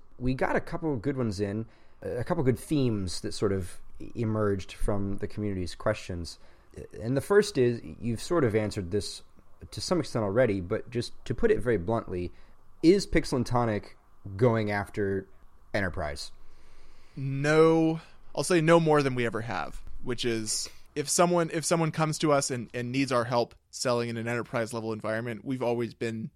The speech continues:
Speaker 2: eager to help them do it. We have no interest in becoming an enterprise player.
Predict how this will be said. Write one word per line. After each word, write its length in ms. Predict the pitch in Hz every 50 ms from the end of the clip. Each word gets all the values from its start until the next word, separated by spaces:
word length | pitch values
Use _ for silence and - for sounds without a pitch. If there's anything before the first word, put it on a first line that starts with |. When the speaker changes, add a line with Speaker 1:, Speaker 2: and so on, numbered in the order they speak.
| _ _ _ _ -
Speaker 2:
eager 300 | 139 139 127 131 123 117
to 320 | - - 117 113 110 101
help 260 | - - 131 - -
them 180 | - 107 104 107
do 180 | 123 131 123
it. 180 | 113 104 101 - _ _ 151 147 147
We 200 | 135 147 165 170
have 200 | 165 170 151 147
no 300 | 139 131 131 131 131 95
interest 500 | 110 127 127 - 135 127 120 - - -
in 420 | - 127 117 113 110 110 107 113
becoming 500 | 110 - 123 117 - 127 117 113 113 113
an 80 | 107 107
enterprise 420 | 110 110 107 - - 107 104 -
player. 540 | - - - - 107 107 110 110 110 110 135